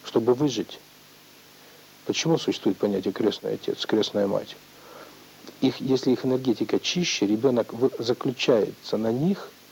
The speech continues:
и ему легче выжить. Поэтому, а, зависимость ребёнка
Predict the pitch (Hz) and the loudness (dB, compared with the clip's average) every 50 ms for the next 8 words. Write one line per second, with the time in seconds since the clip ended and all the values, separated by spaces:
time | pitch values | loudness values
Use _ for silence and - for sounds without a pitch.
0 | - - - - - - - - - - 120 117 123 123 127 127 127 127 110 - | -20 -20 -20 -20 -20 -20 -20 -20 -6 0 2 4 4 6 6 6 6 4 4 2
1 | 110 120 120 131 135 135 147 139 - - - - 131 120 135 143 131 - 101 - | 0 0 2 2 4 4 2 0 0 -2 -4 -4 0 0 0 0 0 0 -4 -6
2 | - - - - - - - - - - - - - - - - - - - - | -6 -10 -16 -16 -20 -20 -20 -20 -20 -20 -20 -20 -20 -20 -20 -20 -20 -20 -20 -20
3 | - - - - - - - - - - - - - 135 135 135 123 - 110 104 | -20 -20 -20 -20 -20 -20 -20 -20 -20 -20 -10 0 4 6 6 6 6 4 2 0
4 | 104 104 - - - - - - - - - - - - - - - - 110 107 | 0 0 -2 -2 -6 -12 -18 -20 -20 -20 -20 -20 -20 -20 -16 -6 0 2 4 6
5 | 107 104 101 101 104 104 - - - - 113 104 107 135 139 143 151 123 - - | 6 6 6 6 4 4 2 -2 -4 -6 -4 0 4 6 6 6 6 4 4 2
6 | 120 110 107 - - - 113 113 110 120 147 165 180 160 139 - - - - | 0 0 0 0 0 2 2 4 6 6 4 4 4 2 0 0 0 0 -2